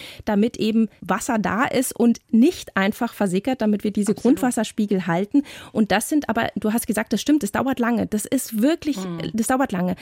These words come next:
Speaker 1: Aber, äh, Teile sind angefangen worden. Ich war an der Havel, die renaturiert worden
Speaker 2: Mhm.
Speaker 1: ist, vor zwanzig Jahren. Da hat man natürlich auch gedacht, „Na ja, als man angefangen hat, meine Güte.“ Aber wir sehen jetzt die Ergebnisse. Und wenn wir nicht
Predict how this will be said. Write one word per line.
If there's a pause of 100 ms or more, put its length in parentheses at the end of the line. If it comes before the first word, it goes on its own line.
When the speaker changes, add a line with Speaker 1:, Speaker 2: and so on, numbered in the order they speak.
(280)
Speaker 1:
Aber,
äh,
Teile
sind
angefangen
worden.
Ich
war
an
der
Havel, (280)
die
renaturiert
worden
Speaker 2:
Mhm.
Speaker 1:
ist,
vor
zwanzig
Jahren.
Da
hat
man
natürlich
auch
gedacht,
„Na
ja,
als
man
angefangen
hat,
meine
Güte.“ (300)
Aber
wir
sehen
jetzt
die
Ergebnisse. (320)
Und (260)
wenn
wir
nicht